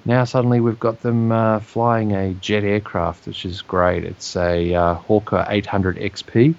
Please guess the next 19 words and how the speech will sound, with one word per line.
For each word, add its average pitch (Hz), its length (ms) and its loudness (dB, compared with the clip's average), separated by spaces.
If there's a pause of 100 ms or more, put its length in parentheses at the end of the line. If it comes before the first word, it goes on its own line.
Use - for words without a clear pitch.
and 90 460 2
it's, 90 320 -4
uh, 87 400 2
sponsored - 600 -2
in 90 120 -2
part 98 320 -2
by 92 140 2
Rio 92 360 2
Tinto. 131 600 0
So 95 180 -2
it's 87 180 -6
known 98 220 2
as 90 240 -2
the 92 220 -2
Rio 98 280 4
Tinto 92 400 -2 (280)
Life 90 400 2 (120)
Flight 92 360 -2 (100)
Jet, 113 300 0